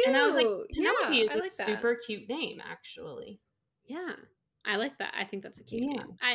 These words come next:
Speaker 2: I, th-, I actually think that goes, uh, like, it flows well. Auden Penelope. Like, that's cute.
Speaker 1: Yeah.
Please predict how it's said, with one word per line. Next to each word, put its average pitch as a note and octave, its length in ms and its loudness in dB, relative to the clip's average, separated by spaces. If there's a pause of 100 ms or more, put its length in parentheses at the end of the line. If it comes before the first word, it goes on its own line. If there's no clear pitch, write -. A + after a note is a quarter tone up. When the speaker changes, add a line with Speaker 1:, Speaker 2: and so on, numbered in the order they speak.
Speaker 2:
I, C#4 160 6
th-, - 160 -4
I C#4+ 200 4
actually F4 200 -2
think D#4 180 -4
that A3+ 120 -2
goes, F#3+ 240 -2
uh, F#3 260 -4
like, G3 140 -4
it G3 140 -4
flows E3+ 480 -8
well. G#2 300 -10
Auden A#3 380 -8
Penelope. - 580 -10
Like, F#3+ 140 -10
that's F3+ 240 -6
cute. - 240 -6
Speaker 1:
Yeah. F4 180 0